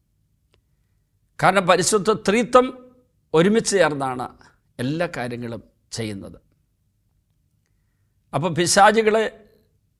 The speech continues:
ബഹിഷ്കരിക്കുക, രോഗികളെ സുഖപ്പെടുത്തുക, പിശാചിനെ ബന്ധിക്കുക തുടങ്ങിയ കാര്യം ചെയ്യുമ്പോൾ അവിടെ പരിശുദ്ധാത്മാവിൻ്റെ പ്രവൃത്തി നടക്കുന്നുണ്ട്. പരിശുദ്ധാത്മാവിൻ്റെ ശക്തിയാലാണ് ഈ അത്ഭവം നടക്കുന്നത്. പക്ഷേ ഇവർ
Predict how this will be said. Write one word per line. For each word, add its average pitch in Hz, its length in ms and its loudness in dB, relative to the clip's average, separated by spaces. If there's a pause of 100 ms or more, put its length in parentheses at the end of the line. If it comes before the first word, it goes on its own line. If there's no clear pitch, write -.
(220)
ബഹിഷ്കരിക്കുക, 151 640 -2 (160)
രോഗികളെ 170 500 0
സുഖപ്പെടുത്തുക, 135 680 -6 (640)
പിശാചിനെ 165 480 0
ബന്ധിക്കുക 147 440 -4
തുടങ്ങിയ 139 360 -8
കാര്യം 127 280 -8
ചെയ്യുമ്പോൾ 113 440 -12 (560)
അവിടെ 175 180 -2
പരിശുദ്ധാത്മാവിൻ്റെ 160 1300 -4 (300)
പ്രവൃത്തി 139 440 -10
നടക്കുന്നുണ്ട്. 110 640 -12 (640)
പരിശുദ്ധാത്മാവിൻ്റെ 170 840 0
ശക്തിയാലാണ് 147 680 -2
ഈ 123 40 -8
അത്ഭവം 123 340 -8
നടക്കുന്നത്. 98 560 -16 (680)
പക്ഷേ 175 220 -6
ഇവർ 175 240 0